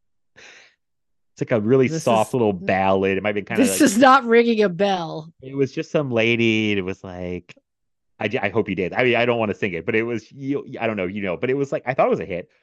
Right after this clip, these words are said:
Speaker 1: But every goddamn time <laughs> this song would come on the radio, my mom would, like, turn to me in the car, and she'd be like, "Matthew, I hope you dance." And I was like, "Oh, <laughs> stop.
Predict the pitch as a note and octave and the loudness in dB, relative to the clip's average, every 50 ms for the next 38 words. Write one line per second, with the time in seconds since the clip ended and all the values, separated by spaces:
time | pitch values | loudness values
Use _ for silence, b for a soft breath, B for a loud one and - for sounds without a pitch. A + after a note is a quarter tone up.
0 | _ _ _ _ _ _ - D#3+ D3+ C#3+ - - C#3 D3 D#3 D3 F3+ G#3 G3+ D#3+ | _ _ _ _ _ _ -8 -6 -6 -6 -8 -8 -8 -8 -6 -4 -4 -4 -4 -4
1 | - C3+ B2+ C3 C#3 B2+ C3+ C3 B2+ B2 A#2 - A#2+ G2+ G2 - - _ _ _ | -4 -2 -2 -2 -2 -4 -4 -4 -4 -6 -8 -8 -10 -10 -10 -12 -14 _ _ _
2 | - A#2 - - - - B2 A#2+ A2+ C#3 C#3 C#3 - - B2+ B2+ B2+ B2+ B2 A#2 | -8 -8 -8 -6 -4 -2 -2 0 0 0 0 -2 -2 -6 -4 -4 -4 -6 -6 -6
3 | A2 A2 A2 G#2+ G2+ F#2 E2+ D#2 D2+ D2+ _ b b b b b b C#3+ C3 A#2 | -4 -2 -2 -2 -2 -2 -4 -8 -10 -14 _ b b b b b b -2 0 0
4 | A#2 A#2+ C3 C3+ C#3 C3+ B2 A#2 - - C3+ B2 C3 C#3 C#3 C3 C3+ C3 B2+ A2+ | 0 0 0 0 0 -2 -2 -4 -4 -2 -2 0 0 -2 -4 -6 -6 -8 -6 -8
5 | A2 - - A#2+ A2+ G#2 F#2+ F#2 F2 F2 - - - A#2 A#2 A2+ A2 G#2+ G#2 G#2 | -8 -6 -4 -2 0 0 0 0 -2 -4 -6 -10 -12 -8 -6 -4 -2 -2 -2 -2
6 | - _ - A#2+ A#2 A#2 A2+ - B2 B2 B2 B2 B2+ B2+ _ _ - D3 C#3 C#3+ | -4 _ -10 -6 -6 -6 -6 -6 -4 -4 -4 -4 -6 -8 _ _ -14 -10 -6 -4
7 | D3 C#3+ - A#2 B2 B2+ A#2+ G2+ E2 D#2 D#2 F2 G2+ _ - - A#2 A2 B2+ B2 | -6 -4 -4 -4 -4 -4 -4 -4 -6 -6 -8 -10 -12 _ -14 -10 -10 -8 -8 -6
8 | - C3+ G#2 - - - - - - - - A#3 A#3 - - - | -4 -4 -4 -4 -8 -20 -20 -20 -16 -8 -2 -2 -2 -2 -4 -20